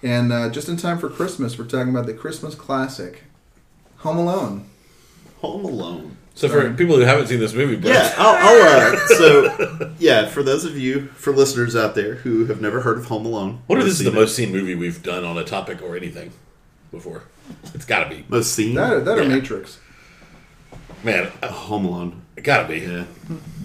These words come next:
Speaker 1: Yeah,
Speaker 2: Yeah.
Speaker 1: probably.
Speaker 3: Multiple people watch that movie multiple times a year.
Speaker 2: Yeah, it's, uh, it's about a boy who gets left home alone by his family
Speaker 3: <laughs>
Speaker 2: over Christmas holidays, and, uh, yeah, he has to fight off a home invasion,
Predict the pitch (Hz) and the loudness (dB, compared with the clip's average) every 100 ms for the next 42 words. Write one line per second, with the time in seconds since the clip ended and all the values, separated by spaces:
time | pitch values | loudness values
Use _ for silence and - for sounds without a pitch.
0 | - - - 131 98 - 113 113 - 143 | -18 -18 -8 -4 -4 -4 -8 -8 4 4
1 | 120 107 101 98 104 95 90 87 95 95 | 4 0 2 0 -2 -6 -6 -4 -6 -8
2 | 90 95 87 85 87 85 - 160 - - | -10 -8 -8 -8 -8 -8 -10 -12 -14 -18
3 | 160 190 190 117 - - 151 143 131 123 | 0 4 4 4 0 2 4 6 4 2
4 | 139 123 123 127 117 117 127 131 123 113 | -8 -4 -2 -2 -4 -4 0 0 0 -2
5 | 107 - 110 110 - 127 120 101 107 120 | -4 -4 -6 -6 -8 -8 -8 -6 -6 -6
6 | 101 95 98 95 117 120 123 98 98 - | -6 -6 -6 -6 -4 -4 -2 0 -2 -4
7 | 127 - - 104 110 104 113 110 120 117 | -10 -12 -6 -2 -2 -4 -6 -6 -6 -8
8 | 113 - - 127 120 95 95 98 95 - | -8 -12 -10 -6 -6 -4 -4 -4 -8 -8
9 | 95 92 92 92 - - - _ - _ | -6 -6 -6 -8 -10 -20 -20 _ -20 _
10 | _ _ _ - 110 110 110 120 123 107 | _ _ _ -4 0 0 0 0 2 2
11 | 117 113 - 107 101 - 117 110 104 101 | 2 2 2 0 0 -6 -4 -2 -2 -6
12 | - - - - 92 95 110 104 92 87 | -10 -14 -12 -8 -8 -6 -6 -6 -4 -4
13 | 87 90 90 | -6 -6 -8